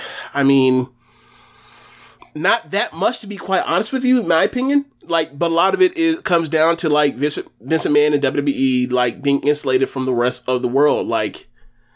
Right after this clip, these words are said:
when someone dies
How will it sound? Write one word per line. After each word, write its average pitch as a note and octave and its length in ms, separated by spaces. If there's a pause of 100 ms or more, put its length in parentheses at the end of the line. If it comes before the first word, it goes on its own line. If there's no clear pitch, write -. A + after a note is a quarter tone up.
(1400)
when D3+ 240
someone F#3 400
dies D3 640